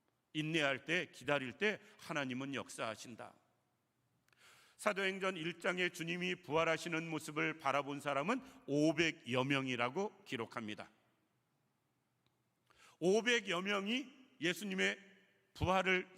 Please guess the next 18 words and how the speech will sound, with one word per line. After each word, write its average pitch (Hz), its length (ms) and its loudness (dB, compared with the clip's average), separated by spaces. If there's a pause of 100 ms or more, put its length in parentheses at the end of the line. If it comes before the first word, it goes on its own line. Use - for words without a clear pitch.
(200)
목격했고요, 180 760 0 (200)
승천하시는 208 960 -2
장면을 147 480 0 (200)
바라봤어요. 113 720 -4 (960)
"예루살렘 185 440 0
사람들아, 175 480 2
왜 165 180 0
본 165 360 -4
그 151 140 -18 (260)
하늘을 185 360 0
쳐다보느냐? 170 760 0 (640)
너희가 170 580 2
본 165 320 -2
예수는 165 420 2
올라간 156 420 2
그대로 147 340 -2
다시 139 320 -4
오시리라." 196 540 0